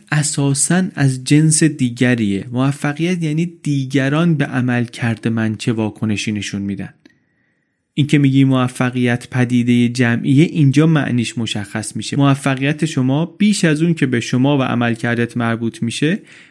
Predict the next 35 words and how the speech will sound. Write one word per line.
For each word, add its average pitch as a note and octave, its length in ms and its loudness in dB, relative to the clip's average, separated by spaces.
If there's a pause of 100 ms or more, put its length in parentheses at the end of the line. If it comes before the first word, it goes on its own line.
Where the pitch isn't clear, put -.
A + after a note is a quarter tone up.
(140)
برمیگرده F#3+ 680 2
به D#3+ 100 0
این D#3 180 2
که F3 440 -2
در C3+ 220 2 (100)
چشم C3+ 460 0
ما D3+ 260 2
عملکرد A#2+ 640 -2
شما B2 300 0
چطور B2+ 500 0
دیده A2+ 240 2
خواهد G2 380 -10
شد. - 280 -18 (320)
حرف F#3+ 280 -2
گنده E3+ 440 2
یه F#3 120 2
ها C3 140 2
دو B2+ 120 -2
سه E3+ 140 -4
بار F3+ 120 -2
تکرار E3 400 -2
کردم C#3 320 -6
من، A2 280 -8
به B2+ 80 -6
خاطر C3+ 300 -4
اینکه F3 220 -2
فکر F3+ 300 -2
می‌کنم F3 340 -2
حرف E3 240 -4
بزرگی D3+ 560 2
اگه A#2 320 -2
که A2+ 140 -4
دل G#2+ 220 0
بهش G#2 300 -2
بدیم. G2+ 280 -6